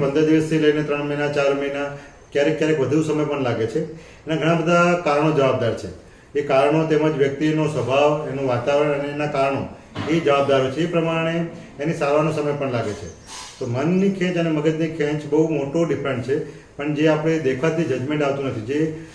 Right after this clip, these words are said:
પ્રોફેશનલ લોકો છે, સાયકાટ્રિસ્ટ છે, જેમની બાબતમાં ખ્યાલ હોય છે. પણ મોટાભાગના કિસ્સામાં લોકો મનની ખેંચમાં અંધશ્રદ્ધા બાજુ વધારે જતા હોય છે કે આ વારંવાર કેમ થાય છે દવા કરવા છતાં પણ. પણ મનની ખેંચ actually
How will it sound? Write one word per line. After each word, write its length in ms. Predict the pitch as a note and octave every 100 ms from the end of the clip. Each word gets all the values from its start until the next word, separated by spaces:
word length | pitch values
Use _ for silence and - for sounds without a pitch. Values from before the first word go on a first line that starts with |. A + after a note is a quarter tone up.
| - -
પ્રોફેશનલ 400 | C3 D#3 D#3 D#3
લોકો 240 | D3+ D#3
છે, 120 | D3+ D3+
સાયકાટ્રિસ્ટ 480 | C3+ - C#3 D3 -
છે, 80 | C#3 A#2+
જેમની 220 | C3 C#3
બાબતમાં 420 | C3+ C3+ C3+ C3+
ખ્યાલ 240 | B2+ A2+ G#2
હોય 140 | G2
છે. 100 | E2+ - - - -
પણ 120 | B2+
મોટાભાગના 520 | B2+ D3 D3 D3 D3+
કિસ્સામાં 480 | C#3+ - C#3 C3+ D#3 - - - -
લોકો 160 | C3+ D3
મનની 340 | C3+ C3+ D#3
ખેંચમાં 1160 | D3+ D3+ - C#3+ C#3+ C#3+ D3 C#3+ D3 - - C3+
અંધશ્રદ્ધા 400 | D3 D3+ D3 C#3
બાજુ 240 | C3+ C3+
વધારે 220 | B2+ B2+ A#2
જતા 220 | A#2 A#2+
હોય 120 | A#2+
છે 120 | F3
કે 140 | F3+ D3+
આ 80 |
વારંવાર 360 | C3 B2+ C3+ C#3+ D3+
કેમ 140 | D#3+ C#3
થાય 120 | A#2
છે 100 | A#2
દવા 200 | A#2+ A#2
કરવા 180 | A#2 A#2
છતાં 340 | A#2 G2+ G2+ F#2
પણ. 140 | F2 - - - - -
પણ 140 | C#3 C3+
મનની 280 | C#3 D#3+ D#3
ખેંચ 260 | D#3+ D#3+ D#3
actually 580 | D3+ D#3+ D#3 D#3 D#3